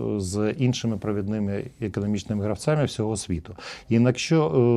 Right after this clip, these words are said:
е, якщо подивитися, наприклад, по Є С, по Канаді, Мексиці, Японії та Індії, то тут більш-менш вже все ж таки питання Сполучені Штати з ними вирішили. Хоча тут теж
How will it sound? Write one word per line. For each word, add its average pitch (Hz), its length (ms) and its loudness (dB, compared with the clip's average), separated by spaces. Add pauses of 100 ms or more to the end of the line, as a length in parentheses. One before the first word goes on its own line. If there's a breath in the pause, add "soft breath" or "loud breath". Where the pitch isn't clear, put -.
(140)
е, 107 40 2
якщо 123 340 2
подивитися, 120 720 2
наприклад, 101 580 -2
по 110 160 0
Є 110 320 6
С, 98 100 -4
по - 180 -8
Канаді, 104 540 0
Мексиці, 101 600 -2
Японії 98 440 -2
та 110 120 -2
Індії, 104 360 0
то 107 140 -6
тут 113 180 0
більш-менш 104 680 -2
вже 104 260 -2
все - 260 -8
ж 101 100 -6
таки 104 200 -4
питання 104 500 -2 (340 loud breath)
Сполучені 110 500 0
Штати 104 320 -2
з 87 60 -2
ними 107 220 0
вирішили. 190 560 4 (460 loud breath)
Хоча 139 340 8
тут 135 300 0
теж 131 300 8